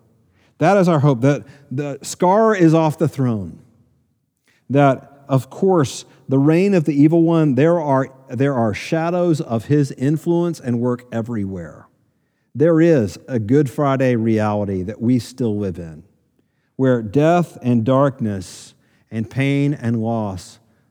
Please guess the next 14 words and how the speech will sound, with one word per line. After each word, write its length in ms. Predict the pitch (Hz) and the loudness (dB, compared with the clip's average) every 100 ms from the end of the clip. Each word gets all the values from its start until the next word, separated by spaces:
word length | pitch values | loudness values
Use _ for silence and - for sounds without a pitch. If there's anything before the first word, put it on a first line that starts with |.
| _ _ - | _ _ -2
are 400 | 147 170 160 127 | 2 2 0 -2
a 80 | |
reality 520 | 117 113 110 104 104 92 | -2 0 0 0 -2 -6
that 120 | 101 | -6
we 140 | 95 | -8
live 240 | 95 95 87 | -6 -6 -8
in. 260 | 80 87 _ _ _ _ _ _ - | -14 -18 _ _ _ _ _ _ -8
And 140 | 104 | -4
yet 100 | 117 | -2
we 140 | 120 117 | 0 0
live 180 | 127 | 0
in 80 | 123 | 0
this 160 | 123 110 | -4 -4
tension. 460 | 165 160 107 87 | -8 -8 -10 -16